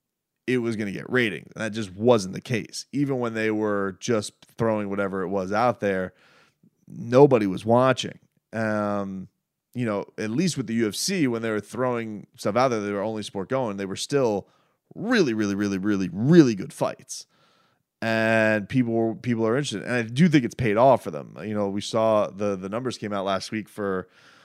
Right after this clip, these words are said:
uh, Colby versus Tyron Wood. They were monstrous for E S P N Plus. Um, and you know that, you know, you know it's a big deal for them because they're revealing that, like, they're putting that out in the media, and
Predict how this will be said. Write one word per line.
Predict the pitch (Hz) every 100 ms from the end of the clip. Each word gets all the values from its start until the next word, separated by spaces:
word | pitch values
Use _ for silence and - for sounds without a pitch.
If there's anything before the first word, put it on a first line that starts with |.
| _ -
uh, | 101 92
Colby | - 127 120 113 104
versus | 101 98 - 98 92 90 87 - - -
Tyron | 107 104
Wood. | 110
They | 110
were | 90
monstrous | 92 101 143 - - - -
for | - 90
E | 95
S | 95
P | 85
N | 87
Plus. | 90 82 - - - _ _ _ _ _ -
Um, | 101 95 95 92 92 - _ _ _ _ _ -
and | 117
you | 120
know | 143 147
that, | 127 110 104
you | 87 104
know, | 98 85 -
you | 107
know | 120 120 117
it's | 107
a |
big | 101 95
deal | 95 123 101
for | 104
them | 98
because | 95 90 95 90 90
they're | - 98
revealing | 95 90 90 131 113 95
that, | 92 -
like, | 98
they're | 107
putting | - 139 107
that | 98 98
out | 92
in | 76
the |
media, | 95 104 87 71
and | 87 92